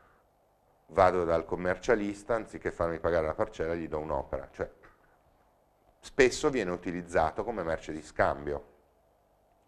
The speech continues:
a patto che la persona che vi eroga il servizio sia interessata alla cosa. Ok? Quindi, ci sono domande adesso sulla questione economica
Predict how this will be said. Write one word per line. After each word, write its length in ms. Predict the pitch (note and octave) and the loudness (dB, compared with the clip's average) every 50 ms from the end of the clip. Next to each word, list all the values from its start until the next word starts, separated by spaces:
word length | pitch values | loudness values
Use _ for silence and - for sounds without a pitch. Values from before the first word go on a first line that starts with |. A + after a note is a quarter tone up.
| - - | -14 -14
a 80 | - | -12
patto 420 | - - C#2+ C#2 - - - G2+ - | -4 0 -2 -2 -2 -4 -8 -8 -6
che 320 | - D2+ C#2+ E2 - - - _ _ _ _ _ - _ _ _ - | -4 -4 -4 -4 -4 -8 -14 _ _ _ _ _ -20 _ _ _ -14
la 100 | - D2 | -14 -10
persona 500 | - D#2 D2 - - - E2 D#2 D2 - | -8 -8 -10 -8 -6 -6 -4 -4 -4 -6
che 120 | - D#2 | -8 -10
vi 160 | C#2+ D2+ D2+ | -6 -4 -2
eroga 260 | D2+ D2+ C#2+ C#2+ C#2 C#2 | -2 -2 -2 -2 -4 -6
il 80 | C#2+ | -8
servizio 560 | - - G2 F2 D2+ C2 - - - - E2+ | -6 -8 -10 -10 -10 -12 -20 -20 -18 -16 -16
sia 160 | D2+ - D2+ D2 | -14 -12 -12 -12
interessata 720 | D2+ D#2 - - D2 D#2 D#2 - - - B1 - - C2 | -12 -12 -10 -10 -8 -8 -8 -10 -10 -16 -16 -14 -14 -16
alla 120 | B1 A#1+ | -16 -16
cosa. 360 | - - B1+ A#1+ A#1 C2 - - - _ _ _ _ _ _ _ _ _ _ _ _ _ _ _ _ _ _ - _ _ _ _ _ | -14 -12 -12 -10 -8 -10 -12 -12 -14 _ _ _ _ _ _ _ _ _ _ _ _ _ _ _ _ _ _ -20 _ _ _ _ _
Ok? 440 | - - - - D#2+ D2+ D2 D#2 - - - - _ _ _ _ _ _ _ - _ _ _ _ _ _ _ _ _ _ - - - - - | -20 -18 -4 2 2 2 2 2 -4 -12 -20 -20 _ _ _ _ _ _ _ -20 _ _ _ _ _ _ _ _ _ _ -20 -20 -20 -20 -14
Quindi, 380 | - F2+ D#2+ D2 C#2+ C#2 C2 B1+ _ _ _ _ _ _ _ _ _ _ _ _ _ _ _ _ _ _ _ _ _ _ _ _ _ _ _ _ _ _ _ | -8 -8 -6 -6 -6 -10 -12 -12 _ _ _ _ _ _ _ _ _ _ _ _ _ _ _ _ _ _ _ _ _ _ _ _ _ _ _ _ _ _ _
ci 160 | - - B2+ | -12 -8 -6
sono 360 | B2 - - E3+ D#3+ D3+ C3+ A#2+ | -4 2 4 6 6 8 6 8
domande 500 | G#2+ G#2+ G#2 G#2 G#2 G#2+ G#2+ G#2+ G2+ G2 | 6 6 8 10 8 8 8 6 4 4
adesso 480 | F#2 F2 F#2+ F#2+ G2 - - - F#2 | 4 6 4 4 4 2 -4 -10 -12
sulla 300 | F2+ - - F#2+ F2+ F2 | -14 -8 -4 0 0 0
questione 400 | - F#2+ F2+ - - G2+ F2+ F#2 | 2 0 -4 -2 -4 -4 -4 -4
economica 1000 | F2 - - F#2 F2+ F2+ F#2 F#2 F#2 F#2 F#2 F2+ - - F#2 F2 F2 F2 F2+ - | -4 0 0 0 4 4 4 4 4 2 -4 -8 -2 2 4 4 4 4 0 -6